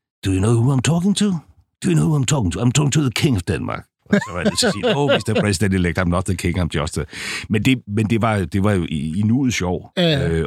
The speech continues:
Speaker 1: og blev egentlig også instrumentalt, fordi, øh, vi fik senere Vanessa på besøg til Danmark. Hun var på Marienborg og havde kronprinsparet med derop.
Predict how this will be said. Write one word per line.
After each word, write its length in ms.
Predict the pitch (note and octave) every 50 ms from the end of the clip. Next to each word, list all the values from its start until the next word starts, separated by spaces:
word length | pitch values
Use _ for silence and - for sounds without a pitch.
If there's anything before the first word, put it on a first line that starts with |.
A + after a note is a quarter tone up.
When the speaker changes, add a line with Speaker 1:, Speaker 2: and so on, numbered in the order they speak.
| -
Speaker 1:
og 100 | - F2+
blev 180 | D#2+ F#2+ F#2+ F#2+
egentlig 260 | G#2 C3+ F#3 F#3+ D3
også 220 | A2 A#2+ C3 -
instrumentalt, 680 | D3+ B2+ - - G2+ F#2 F#2 - - B2 C3 G2+ D#2 -
fordi, 500 | - G#2 F2 F#2 G2 F#2 F2 F2 E2+ E2+
øh, 300 | E2 E2 D#2+ D#2+ D#2 D2
vi 100 | F2+ F2
fik 180 | E2 - E2+ -
senere 380 | - F#2+ F#2+ A#2 C3+ B2+ G2+
Vanessa 360 | F2+ E2 E2+ F2+ G2 G#2+ B2+
på 140 | G#2+ - F#2 D#2+
besøg 320 | - E2+ - A2+ A#2 -
til 100 | - G#2
Danmark. 300 | F2 E2 F#2+ B2+ C3+ A#2+
Hun 100 | G2 F2
var 60 | E2+
på 100 | D#2+ E2
Marienborg 500 | D2+ D#2 F#2+ G#2+ B2 G#2+ - - F2+ F2 E2
og 60 | F2
havde 140 | E2 D2 D#2+
kronprinsparet 720 | - G2 G#2+ A#2 - A2+ - G#2+ - - - A1+ A#1+ C#2+
med 140 | E2+ G2
derop. 300 | A2 G#2 E2 D#2+ F#2 A#2